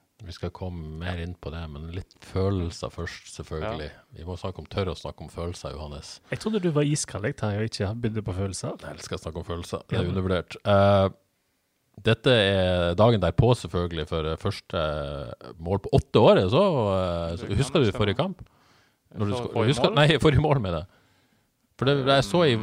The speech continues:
Speaker 1: vår sak som i førti penn av Joakim Ellingsen at det var åtte år siden sist, men han skrev
Speaker 2: Ja.
Speaker 1: ikke hvilken kamp det var.
Speaker 2: Jeg
Speaker 1: Det, det
Speaker 2: tror
Speaker 1: har jeg
Speaker 2: det
Speaker 1: rett og slett
Speaker 2: kan
Speaker 1: ikke hatt tid til å finne ut av.
Speaker 2: vært, eh, kan ha vært Rosenborg.
Speaker 1: Kan ha vært Rosenborg.
Speaker 2: Ja.
Speaker 1: Før du dro.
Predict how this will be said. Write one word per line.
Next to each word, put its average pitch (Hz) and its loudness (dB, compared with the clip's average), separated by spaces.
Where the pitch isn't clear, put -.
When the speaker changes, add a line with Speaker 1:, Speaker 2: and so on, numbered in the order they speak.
Speaker 1:
vår 131 4
sak 127 0
som 85 -6
i 87 -4
førti - -4
penn 110 -2
av 87 -2
Joakim 90 -4
Ellingsen 107 -6
at 76 -10
det 85 -4
var 98 -2
åtte - -6
år 90 -2
siden 82 -8
sist, - -6
men 92 -8
han 113 -4
skrev 135 -2
Speaker 2:
Ja. 104 -4
Speaker 1:
ikke 104 -2
hvilken 110 -4
kamp - -6
det 78 -4
var. - -12
Speaker 2:
Jeg - -18
Speaker 1:
Det, 113 -6
det 123 4
Speaker 2:
tror - 4
Speaker 1:
har 127 4
jeg - -
Speaker 2:
det 117 2
Speaker 1:
rett 107 2
og 104 -4
slett 107 2
Speaker 2:
kan 95 0
Speaker 1:
ikke 98 -2
hatt 85 -8
tid 107 -4
til 104 -6
å 101 -6
finne 98 -4
ut 98 -10
av. - -14
Speaker 2:
vært, - -20
eh, - -20
kan 98 -8
ha 135 -4
vært 139 -8
Rosenborg. 117 -8
Speaker 1:
Kan - -12
ha - -20
vært - -18
Rosenborg. 76 -10
Speaker 2:
Ja. 110 -16
Speaker 1:
Før 104 -2
du 90 -4
dro. 127 -4